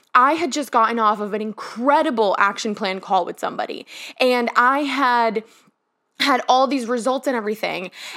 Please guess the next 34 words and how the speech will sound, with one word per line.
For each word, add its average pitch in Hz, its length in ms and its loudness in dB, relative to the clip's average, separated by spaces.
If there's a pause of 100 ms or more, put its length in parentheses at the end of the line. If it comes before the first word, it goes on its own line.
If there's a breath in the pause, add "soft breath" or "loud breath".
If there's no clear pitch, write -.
(120)
And 247 540 2
I 277 120 2
came 269 380 -2
in 262 120 -2
and 254 120 0
I 240 60 4
was 247 120 0
so 262 280 0
excited. 254 340 -2
I 247 40 2
was 226 120 0
so 240 160 0
passionate. 233 440 0
I 226 60 0
was, 226 140 -2
like, 220 120 -4
explaining 226 460 -6
the 262 60 -6
whole 240 180 -4
thing. 247 320 -6 (340 loud breath)
And 294 160 0
somehow, 294 520 2
I 277 80 2
don't 277 200 -2
know 226 300 0
how 247 240 0
in 233 100 -4
the 220 80 -6
course 220 360 -4
of 220 140 -6
those 208 200 -4
forty-five 208 540 -2
minutes 208 320 -6
on, 208 260 -2